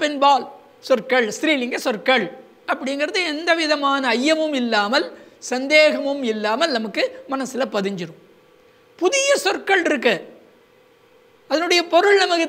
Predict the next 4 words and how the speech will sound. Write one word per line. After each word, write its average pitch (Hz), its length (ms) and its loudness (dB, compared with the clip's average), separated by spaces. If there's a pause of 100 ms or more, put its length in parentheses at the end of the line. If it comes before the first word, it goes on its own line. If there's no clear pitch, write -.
தெரியாது. 302 440 4 (1080)
இருந்தாலும் 240 640 2 (600)
ஆன 359 200 8 (140)
முடியக்கூடிய 311 580 2